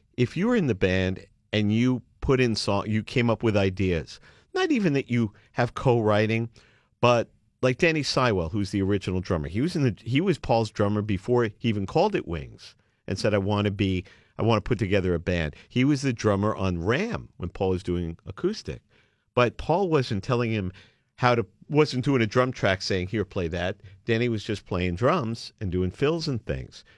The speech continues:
So if you're the bassist in Paul McCartney's band, and even if you just say, "Hey, how about this kind of pattern? How about we make this more reggae? How about whatever?" If you contribute an idea,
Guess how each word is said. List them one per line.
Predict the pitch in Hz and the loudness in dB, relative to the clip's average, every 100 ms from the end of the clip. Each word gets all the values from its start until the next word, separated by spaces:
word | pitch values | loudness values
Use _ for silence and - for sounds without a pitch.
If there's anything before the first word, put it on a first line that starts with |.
| _ _ _ _ | _ _ _ _
So | - - 127 - | 0 4 4 4
if | 127 - | -2 0
you're | 127 151 | 0 2
the | 160 | 0
bassist | 113 113 120 - 156 147 - - _ _ _ - | 2 2 2 0 -2 -4 -6 -14 _ _ _ -6
in | 98 | -4
Paul | - 120 | 0 0
McCartney's | 110 - 117 - 131 - | 0 2 0 0 -4 0
band, | 113 113 120 135 - _ | 2 4 2 -2 -12 _
and | - 104 101 - | -2 -2 -2 -2
even | 190 214 175 | 0 2 0
if | 147 | 0
you | 131 165 | -2 0
just | - 123 - | 0 0 2
say, | 113 110 - - | 0 0 -6 -4
"Hey, | 156 | -2
how | 127 156 | 0 0
about | 180 143 - _ | 2 0 -2 _
this | 113 117 - | -2 -2 0
kind | - 113 | -2 0
of | 110 | 0
pattern? | - 110 110 120 117 _ | 2 2 2 0 -4 _
How | 123 | -2
about | 143 156 | 0 2
we | 120 | 2
make | 107 104 | 2 0
this | 110 - | -2 -2
more | 101 90 | 0 2
reggae? | 90 90 107 107 101 - _ _ _ _ _ | 2 2 2 2 0 -6 _ _ _ _ _
How | 120 | -2
about | 127 - | -2 2
whatever?" | 110 107 101 110 104 | 2 4 2 0 -2
If | - 185 | -4 -6
you | 214 | -4
contribute | - 131 - 127 123 127 127 - _ _ _ _ _ - | -4 -4 -2 -2 0 0 0 -4 _ _ _ _ _ 0
an | 117 | 2
idea, | 110 107 107 107 98 82 | 2 0 0 2 2 0